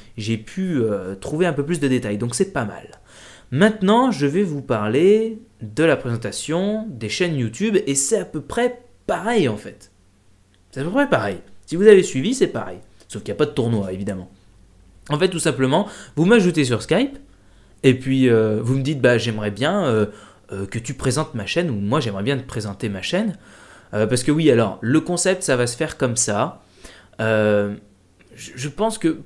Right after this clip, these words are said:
alors, pour ceux qui peuvent, ce serait bien, euh, que je puisse avoir un échange avec vous. C'est-à-dire que, euh, moi, je vais préparer des questions, ou, euh, ou vous, ou vous-même, vous pouvez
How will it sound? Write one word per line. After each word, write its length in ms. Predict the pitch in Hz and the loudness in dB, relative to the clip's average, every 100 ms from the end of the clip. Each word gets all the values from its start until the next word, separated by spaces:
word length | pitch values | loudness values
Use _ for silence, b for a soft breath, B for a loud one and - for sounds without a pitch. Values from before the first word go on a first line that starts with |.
| - 123 | -8 -4
alors, 240 | 113 - | -4 -4
pour 140 | 165 | -10
ceux 140 | - 247 | -6 -6
qui 180 | 160 123 | -6 -8
peuvent, 460 | 123 127 131 107 - _ _ b b | 0 0 0 -8 -12 _ _ b b
ce 180 | - 135 | -6 0
serait 240 | - 151 | 0 2
bien, 440 | 127 117 156 214 220 B B | 0 0 0 0 -4 B B
euh, 120 | 113 | -4
que 120 | 113 | 0
je 120 | 117 123 | -2 -2
puisse 420 | - - 202 175 | -6 -8 -4 -2
avoir 220 | 131 151 | 0 0
un 80 | 123 | -2
échange 280 | 156 190 156 | -2 0 2
avec 220 | 127 107 | 0 0
vous. 160 | 98 - _ _ _ _ b b b b b | -8 -16 _ _ _ _ b b b b b
C'est-à-dire 840 | - 98 110 110 135 196 214 208 | -14 -8 0 0 4 4 4 -2
que, 400 | - 120 143 190 190 B B 110 | -2 2 4 2 -2 B B -4
euh, 240 | 104 104 | 0 0
moi, 260 | 104 113 147 | 0 0 0
je 140 | 110 | -2
vais 140 | 104 104 | -4 -4
préparer 440 | 117 107 98 107 | -4 -6 -6 -6
des 140 | 98 95 | -6 -10
questions, 720 | 95 - - 175 190 185 151 | -10 -10 -4 -2 0 0 0
ou, 200 | 104 104 | 0 0
euh, 360 | 101 101 98 | 0 0 -2
ou 120 | 98 98 | -4 -8
vous, 520 | 101 110 180 320 349 | -8 -4 2 4 4
ou 100 | 123 | -2
vous-même, 360 | 120 139 175 240 | -2 0 0 0
vous 140 | 120 | -4
pouvez 360 | - 110 117 | -8 0 0